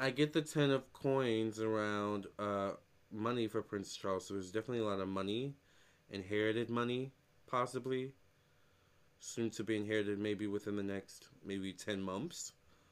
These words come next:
Two years, possibly. Definitely within the next two years.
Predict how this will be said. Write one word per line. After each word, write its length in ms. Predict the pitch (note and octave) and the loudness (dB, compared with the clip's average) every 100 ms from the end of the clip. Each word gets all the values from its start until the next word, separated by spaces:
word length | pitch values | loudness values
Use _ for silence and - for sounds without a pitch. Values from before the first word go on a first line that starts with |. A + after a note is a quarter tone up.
| _ - _ _ _ - _ _ _ - _ _ _ - - _ _ - - _ - _ - - | _ -20 _ _ _ -20 _ _ _ -20 _ _ _ -20 -20 _ _ -20 -20 _ -20 _ -20 -12
Two 180 | - B2+ | -4 -2
years, 520 | G#2+ A2+ B2+ C3+ C3 | 2 2 4 4 2
possibly. 500 | - B2+ B2+ B2+ B2+ | 2 2 2 -2 0
Definitely 360 | A#2 A#2 C3 | 2 2 2
within 280 | A#2 A#2 A2+ | 0 0 0
the 160 | G#2+ G#2+ | 0 -2
next 200 | G#2 - | -4 -6
two 140 | A2+ | -4
years. 600 | G2+ F#2 F#2+ A2+ B2+ - | -4 -2 -2 -2 -2 -12